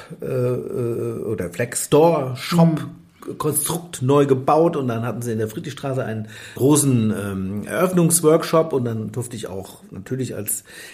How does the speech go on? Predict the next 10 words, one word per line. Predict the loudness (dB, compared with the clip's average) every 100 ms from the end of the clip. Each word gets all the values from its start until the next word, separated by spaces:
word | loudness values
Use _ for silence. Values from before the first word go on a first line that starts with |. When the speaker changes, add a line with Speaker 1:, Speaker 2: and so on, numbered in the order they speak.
| -8
Speaker 1:
junger, | 4 8 8
dynamischer | 6 4 4 4 0
Forscher | 0 2 2 2
dort | 2 2 0 -4
auftreten | 4 6 6 0 2 4 4 2 -4
und | -8 -6
hab | -8 -4
dann | -4
auch | -4 -6
gesagt, | -4 -4 -4 -6